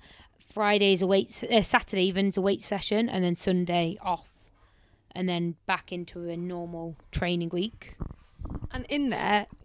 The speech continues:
Speaker 2: are you expected to do analysis of your own performance or opposition? Do you look back at Scotland,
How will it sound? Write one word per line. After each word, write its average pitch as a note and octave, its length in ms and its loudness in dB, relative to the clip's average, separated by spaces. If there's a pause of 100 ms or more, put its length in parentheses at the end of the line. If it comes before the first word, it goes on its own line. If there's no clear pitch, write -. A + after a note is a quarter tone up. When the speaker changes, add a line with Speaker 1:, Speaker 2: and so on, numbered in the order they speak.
(160)
Speaker 2:
are A3+ 100 0
you B3+ 160 2
expected C4 420 -2
to C4 100 0
do B3+ 400 0
analysis A#3+ 720 0
of G#3+ 220 -2
your G#3+ 140 2
own G#3+ 120 2
performance C#4+ 800 -2
or F#3+ 400 0
opposition? A3 600 0
Do G#3+ 120 -4
you G#3+ 80 0
look A3 340 2
back B3 320 2
at - 140 -2
Scotland, B3+ 640 0